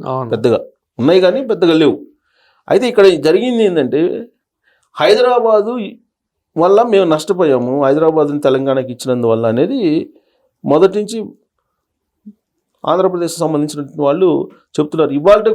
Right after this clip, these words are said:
Speaker 2: కూడా రాష్ట్రం విడిపోయిన తర్వాత కూడా ఆంధ్రప్రదేశ్కి సంబంధించినటువంటి లీడర్లు రెండు వేల పద్నాలుగు నుంచి ఇవాళ వరకు కూడా అక్కడే సంపాదించినా కానీ పెట్టుబడులు ఇక్కడే పెడుతున్నారు హైదరాబాద్లో.
Speaker 1: అవును.
Speaker 2: హైదరాబాద్లో ఖాళీ చేసి వెళ్ళిన వాళ్ళు వచ్చి అక్కడ హైదరా-, ఆంధ్రాలో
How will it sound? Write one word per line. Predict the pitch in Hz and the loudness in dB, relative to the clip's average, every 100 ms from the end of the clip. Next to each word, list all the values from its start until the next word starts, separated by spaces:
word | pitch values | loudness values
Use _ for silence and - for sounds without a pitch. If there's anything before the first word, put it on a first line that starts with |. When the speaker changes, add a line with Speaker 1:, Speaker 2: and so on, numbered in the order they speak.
| 175 | 0
Speaker 2:
కూడా | 180 | 0
రాష్ట్రం | 165 160 190 175 | 0 -2 -2 -6
విడిపోయిన | 170 170 | -2 -2
తర్వాత | 160 147 143 | 0 0 0
కూడా | 135 151 190 | 0 2 2
ఆంధ్రప్రదేశ్కి | 147 170 175 165 160 156 | 2 -2 -2 -6 -6 -6
సంబంధించినటువంటి | 151 147 143 139 135 127 | -4 -2 -2 -4 -4 -4
లీడర్లు | 120 123 127 113 123 254 - _ _ _ _ _ 131 | 0 0 0 0 0 -2 -4 _ _ _ _ _ 0
రెండు | 165 | 4
వేల | 208 | 4
పద్నాలుగు | - 170 170 175 156 | 4 0 -2 -2 -2
నుంచి | 147 156 | -4 -4
ఇవాళ | 151 143 175 180 | -4 0 0 2
వరకు | 180 165 147 | 0 -2 -4
కూడా | 127 143 233 302 _ _ _ _ - | -2 0 0 -2 _ _ _ _ -8
అక్కడే | - 208 208 | 0 2 4
సంపాదించినా | 170 175 220 220 214 196 | 2 -2 0 0 2 2
కానీ | 190 254 | 2 0
పెట్టుబడులు | 233 190 208 208 | 0 0 0 -2
ఇక్కడే | 208 214 | 0 2
పెడుతున్నారు | 180 - 117 104 | 2 -2 -6 -2
హైదరాబాద్లో. | 131 147 143 120 156 | 0 2 2 2 0
Speaker 1:
అవును. | 147 131 135 _ _ _ _ _ _ _ _ - | -2 -4 -14 _ _ _ _ _ _ _ _ -6
Speaker 2:
హైదరాబాద్లో | 143 196 226 220 208 202 | 2 4 4 0 0 0
ఖాళీ | 175 185 | 0 0
చేసి | 196 180 180 | 0 -2 0
వెళ్ళిన | 156 143 - - _ _ _ _ _ _ _ _ - | 0 -2 -4 -14 _ _ _ _ _ _ _ _ -2
వాళ్ళు | 135 160 | 0 0
వచ్చి | 160 240 240 | -2 -4 -2
అక్కడ | 185 170 165 | 0 2 2
హైదరా-, | 151 175 170 139 131 | 2 2 -2 -2 -6
ఆంధ్రాలో | 110 123 160 190 196 196 196 | -2 -2 2 4 4 4 2